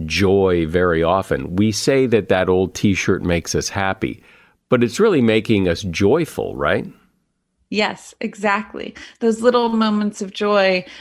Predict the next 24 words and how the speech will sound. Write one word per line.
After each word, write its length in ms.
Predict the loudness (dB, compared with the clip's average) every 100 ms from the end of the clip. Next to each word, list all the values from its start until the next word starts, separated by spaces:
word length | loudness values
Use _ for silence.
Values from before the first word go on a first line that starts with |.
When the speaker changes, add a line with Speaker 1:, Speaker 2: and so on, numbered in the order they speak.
| -10 -2
Speaker 2:
are 140 | -2
things 300 | 0 -2 -2
that 100 | -6
we 60 | -6
can 180 | -8 -2
find 420 | 0 0 -2 -4
even 460 | 0 0 0 -4 -4
if 520 | -2 2 2 2 -4 -18 -20 -18
we 680 | -6 0 2 2 2 0 -4 _ -16
struggle 440 | -6 0 4 4
to 140 | 2 0
find 260 | -2 -4
happiness 720 | -4 -4 -4 -4 -6 -4 -6
in 180 | -8 -4
life. 360 | -2 -2 -4 -10
Right 160 | -8
now, 260 | -6 -2 -2
we're 300 | 0 -2 -6 -12 -18 -8
in 120 | -6
the 60 |
midst 380 | -4 -4 -6 -14 -12
of 380 | -8 -6 -8 -14 -20 -10
a 80 | -4
very 200 | -2 -2